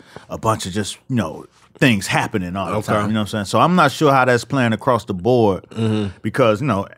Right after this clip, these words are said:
Speaker 1: episode three, I was like, "When, when they gonna shoot somebody
Speaker 2: <laughs>
Speaker 1: or something?"
Speaker 2: At what point? You getting frustrated.
Speaker 1: But then I s-, you know, episode four, it started to kick in. They had the little sneak peeks and all that. But I don't think I'm a big fan of the,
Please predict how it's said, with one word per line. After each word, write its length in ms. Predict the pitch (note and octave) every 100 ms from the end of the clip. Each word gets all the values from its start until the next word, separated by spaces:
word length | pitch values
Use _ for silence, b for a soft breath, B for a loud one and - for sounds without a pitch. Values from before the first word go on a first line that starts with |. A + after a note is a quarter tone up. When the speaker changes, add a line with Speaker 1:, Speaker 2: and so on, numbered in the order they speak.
| _ -
Speaker 1:
episode 440 | F3 D3 C#3+ A#2+
three, 140 | - D3+
I 60 | E3
was 80 | C3+
like, 140 | G#2+
"When, 320 | F#3 D4+ G#3
when 140 | A3 D#4+
they 120 | A#3+
gonna 200 | G3 C3+
shoot 240 | A#2+ F4 -
somebody 420 | A2 G#2+ G2+ F#3
Speaker 2:
<laughs> 40 |
Speaker 1:
or 120 | F#3+ E3+
something?" 220 | - C3+
Speaker 2:
At 40 |
what 300 | B2+ D#3 G#3
point? 260 | D3 B2+ A#2
You 80 | G#3+
getting 220 | E3 B2+
frustrated. 640 | A2+ A2 G#2+ - G2 F#2+ G#2+
Speaker 1:
But 140 | F#2+
then 320 | B2 C3 B2
I 60 | A#2
s-, 160 | A#2 -
you 60 |
know, 260 | E3 A#2+ C#3 B2+
episode 400 | C3 B2 D3 C3
four, 340 | - D#3+ C#3+
it 240 | A#2 E2
started 360 | A#2+ D#3 C3 B2
to 60 | -
kick 180 | D3 D3
in. 140 | C3+
They 60 | C#3
had 200 | C3 A#2+
the 60 |
little 360 | B2 B2 B2 A#2 b b b b
sneak 380 | - D#3 C3 A2+
peeks 300 | - A#2 -
and 100 | A2+
all 200 | A#2 A2+
that. 220 | B2+ F2
But 260 | G#2+ G2+ - _ _ _ _ _ _ _ -
I 120 | D#3+
don't 140 | D#3+
think 160 | D#3+ C3
I'm 140 | C#3
a 60 | B2+
big 260 | G2 B2+ -
fan 400 | - B2+ A#2 A2
of 100 | G2+
the, 280 | F#2 E2+